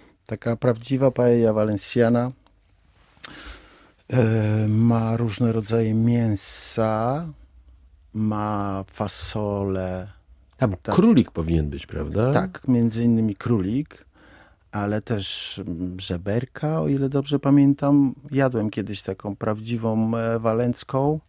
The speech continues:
Speaker 1: E, natomiast ona trochę inaczej smakuje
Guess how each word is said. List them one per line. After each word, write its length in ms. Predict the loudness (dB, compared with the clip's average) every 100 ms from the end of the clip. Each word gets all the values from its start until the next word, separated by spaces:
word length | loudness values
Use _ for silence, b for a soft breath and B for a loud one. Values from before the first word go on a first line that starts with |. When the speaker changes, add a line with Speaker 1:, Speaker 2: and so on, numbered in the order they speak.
| B B B B B
Speaker 1:
E, 320 | -6 -2 -2 -2
natomiast 1160 | 0 0 0 -2 -10 -6 0 2 4 2 -4 -14 _
ona 560 | -4 -2 0 0 -2 -4 -10 _ _ _ _ _ _ _
trochę 280 | -4 2 4
inaczej 340 | 6 4 0
smakuje 600 | -4 -4 -2 0 2 2